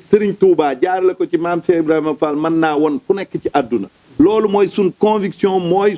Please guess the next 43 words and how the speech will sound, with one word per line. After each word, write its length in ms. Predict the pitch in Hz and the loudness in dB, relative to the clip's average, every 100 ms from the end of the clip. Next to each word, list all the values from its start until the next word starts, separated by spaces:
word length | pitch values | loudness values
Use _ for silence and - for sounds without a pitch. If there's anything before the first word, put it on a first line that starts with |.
| - | -2
sunu 220 | 208 190 127 | -2 0 2
gëm-gëm. 380 | 185 156 139 165 _ _ - | 0 2 -2 -2 _ _ 0
Loolu 280 | 185 196 | 2 0
tax 160 | 180 190 - | 0 -4 -2
tubaab 300 | 196 202 202 | -2 0 -4
yi 100 | 185 | -4
di 120 | 170 | -4
ñëw 220 | 175 190 160 | 0 0 0
fii, 300 | - 160 202 - - | -4 -6 -8 -6 0
ñu 140 | 262 | 2
di 100 | 247 | 2
leen 160 | 214 208 | 2 2
wanu 320 | 220 220 233 | 0 0 0
yoon 240 | 220 190 160 | 0 0 -2
aussi. 280 | 156 135 110 _ - _ _ | -4 -4 -8 _ -20 _ _
Ñëw 140 | 123 190 | 2 2
wuti 380 | 220 180 202 220 | 4 2 2 2
ñu 140 | 240 226 | 0 0
ci 60 | 254 | -2
ñoom 320 | 226 226 233 226 | -2 0 0 0
aw 160 | 233 | -2
yoon, 340 | 226 214 190 202 | 0 -2 0 0
dañuy 300 | 196 214 220 | 0 0 0
ñëw 380 | 202 190 208 269 - - | 2 2 2 0 -8 -2
ñu 80 | 170 175 | 2 2
wan 240 | 185 214 | 2 0
leen 200 | 208 196 | 2 2
yoon, 260 | 170 139 104 - - | 2 0 -2 -10 -8
di 100 | 135 | 0
leen 240 | 185 185 160 - | 2 2 0 -2
conseiller, 560 | 214 214 214 196 196 - - - | -2 0 0 0 0 -6 -14 -4
di 100 | 170 | 2
leen 300 | 185 165 131 | 2 0 -2
jàppale, 520 | 202 202 - 185 196 _ _ | -2 -2 0 0 -2 _ _
di 140 | 139 | -2
leen 260 | 185 185 160 117 | 2 2 0 -2
gindi, 340 | 208 185 220 - _ | -2 0 -4 -10 _
di 140 | 135 180 | -2 2
leen 180 | 180 170 | 2 2
wanu 320 | 165 202 196 | 2 2 2
yoon, 320 | 175 156 202 - _ | 2 0 -4 -12 _
naan 280 | 143 180 185 185 | -2 0 0 2
leen 220 | 180 | 2